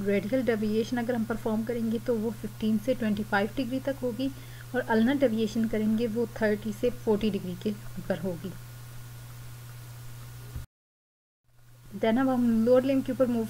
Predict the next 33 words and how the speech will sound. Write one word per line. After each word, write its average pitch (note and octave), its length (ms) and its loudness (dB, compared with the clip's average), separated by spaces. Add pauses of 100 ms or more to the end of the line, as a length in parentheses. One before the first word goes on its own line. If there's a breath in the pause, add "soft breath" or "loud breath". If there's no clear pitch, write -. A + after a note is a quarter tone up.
करते B3+ 220 2
हैं। B3+ 100 2
तो C4 80 4
lower A#3 280 2
limb A#3+ 220 -4
के B3 60 2
अंदर A#3+ 160 2
सबसे - 260 -6
पहले B3+ 160 0
हम C4 180 0 (320)
मेजर A3+ 280 4
जो A#3+ 140 2
joint A3+ 340 2
हमारे G#3 200 2
पास A3+ 200 -2
हिप G#3 240 0
है, F#3 100 -4 (580 loud breath)
तो C4+ 80 4
हिप A3 240 2
के C4+ 80 2
ऊपर C4+ 140 4
जो C4+ 120 0
flexion A3+ 520 2
होगी B3+ 260 2
वो A#3+ 100 -2
वन A3 280 0
ट्वेंटी A#3+ 340 2
to A3 80 -4
वन A3+ 320 4
twenty A3+ 260 4
five G#3 300 2
degree G3 240 0
होगी, G3 340 0